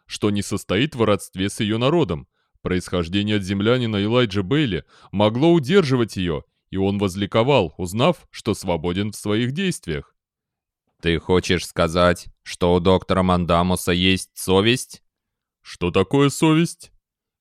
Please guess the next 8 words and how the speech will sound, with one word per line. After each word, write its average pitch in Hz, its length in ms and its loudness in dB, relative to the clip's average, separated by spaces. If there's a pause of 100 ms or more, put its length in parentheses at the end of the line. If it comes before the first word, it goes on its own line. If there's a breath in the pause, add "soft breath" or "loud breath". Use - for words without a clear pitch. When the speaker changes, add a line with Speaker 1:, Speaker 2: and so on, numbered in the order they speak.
(100)
Speaker 2:
Это 87 280 0
слово 98 480 2
иногда 92 360 0
употребляют 92 720 0
люди. 82 380 -4 (480 soft breath)
Как 107 280 4
я 117 140 6
понял, 80 460 0